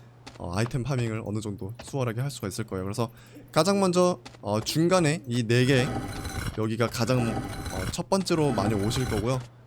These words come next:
바로 옆에 하나가 더 있어서 총 다섯 개를 먹을 수가 있고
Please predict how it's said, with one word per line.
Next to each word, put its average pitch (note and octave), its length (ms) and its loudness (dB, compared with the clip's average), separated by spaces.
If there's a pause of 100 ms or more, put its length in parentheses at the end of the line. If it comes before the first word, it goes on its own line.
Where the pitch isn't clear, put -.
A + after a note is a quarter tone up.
(140)
바로 B2+ 200 2
옆에 C3 160 0
하나가 C#3 360 0
더 G#2 120 -2
있어서 D3+ 440 -4
총 D#3+ 180 -6
다섯 C3 340 0
개를 A#2+ 180 2
먹을 G#2 220 -2
수가 F#2 160 -4
있고 G#2 320 -6